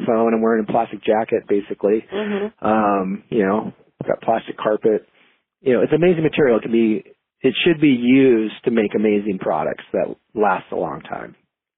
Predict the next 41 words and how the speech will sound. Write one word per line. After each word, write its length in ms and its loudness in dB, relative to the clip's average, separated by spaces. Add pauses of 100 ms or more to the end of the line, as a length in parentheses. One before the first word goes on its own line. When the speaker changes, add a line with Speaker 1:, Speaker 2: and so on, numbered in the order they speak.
(140)
Speaker 1:
and 160 -4
not 320 -2
be 120 -2
Speaker 2:
Agreed. 440 -2
Speaker 1:
made, 40 -12 (680)
you 180 0
know, 200 -2
into 260 -2
products 380 0
that 140 -2
are 40 -2
designed 460 -2
to 80 0
be 140 0
thrown 260 -2
away. 340 0 (960)
You 120 2
know, 80 0 (120)
so 420 2 (400)
that, 220 2
it's 100 0
a 40 -4
bit 100 2
of 80 2
a 100 -4
cultural 300 0
shift. 300 -2 (720)
And, 240 0
and 140 2
that's 200 -2
because, 460 0 (100)
you 180 0
know, 60 -2 (280)
we 100 0
don't 280 0
know 160 0
what 140 0
to 80 -2
do 120 4
with 140 0
plastic. 440 -6